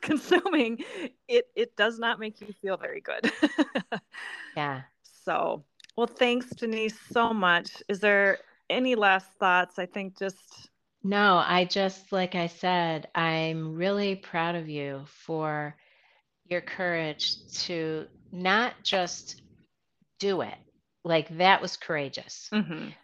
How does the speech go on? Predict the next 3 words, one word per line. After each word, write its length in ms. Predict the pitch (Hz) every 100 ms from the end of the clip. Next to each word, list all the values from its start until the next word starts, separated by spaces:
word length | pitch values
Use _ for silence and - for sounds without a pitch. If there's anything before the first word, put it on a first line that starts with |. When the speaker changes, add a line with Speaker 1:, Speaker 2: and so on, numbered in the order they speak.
| _ -
Speaker 2:
But 240 | 180 160 - _ _ _ _ _
you're 180 | 175 185
publicly 1200 | - - 208 208 190 185 - 165 156 147 156